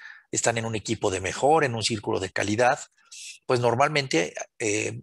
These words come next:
hay un, una serie de pasos, ¿no? Y dentro de esta serie de pasos, eh, ahor-, ahorita les estoy enseñando el método general de solución de problemas. Si ustedes hacen de Mike, de Six Sigma, está bien, pero al final, pues, es nada más una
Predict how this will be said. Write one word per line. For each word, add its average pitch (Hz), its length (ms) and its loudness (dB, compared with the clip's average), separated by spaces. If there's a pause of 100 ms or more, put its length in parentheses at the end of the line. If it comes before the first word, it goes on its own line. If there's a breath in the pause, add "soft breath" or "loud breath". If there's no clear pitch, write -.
(120)
hay 117 200 2
un, 127 180 0
una 127 200 -2
serie 107 280 4
de 117 120 0
pasos, 180 480 0
¿no? 214 260 -4 (480 loud breath)
Y 123 100 -2
dentro 120 300 2
de 151 60 6
esta 175 180 2
serie 180 260 4
de 175 120 2
pasos, 185 600 2
eh, - 160 -8
ahor-, 113 200 -2
ahorita - 240 2
les 143 100 -2
estoy 127 220 0
enseñando 117 320 -2
el 107 80 0
método 107 320 0
general 92 340 -4
de 101 80 -2
solución 104 360 -2
de 117 80 -4
problemas. 143 520 -2 (400 loud breath)
Si - 140 -4
ustedes 117 320 4
hacen 113 260 2
de 104 140 0
Mike, 117 400 -2 (100)
de 110 160 -6
Six - 180 -2
Sigma, 139 380 -2
está 110 220 -4
bien, 98 360 -8
pero - 140 -4
al - 40 -4
final, 117 280 0
pues, 98 220 -4
es 104 240 0
nada 104 160 0
más 104 240 -2
una 104 280 -2